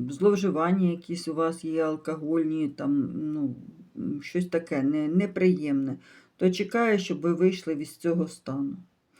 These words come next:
Ну, третій варіант такий, порада вам, що вам робити? Шістка пентаклів. По-перше, перестаньте витрачати, м, фінанси необдумано,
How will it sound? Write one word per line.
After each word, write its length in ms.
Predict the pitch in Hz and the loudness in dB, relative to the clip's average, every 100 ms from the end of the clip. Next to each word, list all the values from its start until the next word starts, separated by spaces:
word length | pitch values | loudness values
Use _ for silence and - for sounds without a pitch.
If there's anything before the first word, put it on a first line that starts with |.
| - _ _ | -20 _ _
Ну, 160 | 160 180 | 0 2
третій 340 | 180 165 180 | 4 2 2
варіант 380 | 190 185 175 180 | 0 2 2 0
такий, 340 | - - 196 202 | -4 -4 -2 -2
порада 500 | 165 160 190 180 165 | -2 0 0 0 -4
вам, 260 | 156 156 | -6 -8
що 200 | - 180 | -6 -2
вам 240 | 185 196 185 | -2 0 0
робити? 600 | 175 170 170 165 180 180 - _ _ _ _ _ - _ _ _ | -2 -2 -6 -6 -10 -12 -18 _ _ _ _ _ -20 _ _ _
Шістка 420 | - 208 214 - | -6 -4 -2 -4
пентаклів. 960 | 185 180 180 175 160 160 - - - - - _ - _ _ - _ _ - | 0 4 4 4 0 -2 -4 -8 -8 -16 -20 _ -20 _ _ -20 _ _ -10
По-перше, 920 | 180 233 269 269 - 208 202 185 175 - - | 0 8 8 8 4 6 6 4 0 -6 2
перестаньте 580 | 185 185 185 220 220 196 | 4 4 4 2 4 4
витрачати, 1000 | 185 185 185 180 196 190 185 185 180 175 - - - | 2 4 2 4 2 4 6 8 8 6 2 -10 -6
м, 260 | 151 165 175 | -4 -2 -4
фінанси 920 | 180 175 180 214 247 247 185 165 160 | -2 0 2 4 4 4 2 0 0
необдумано, 1160 | 175 180 202 - 202 156 180 165 156 147 143 | 2 2 2 0 -2 0 0 2 2 0 0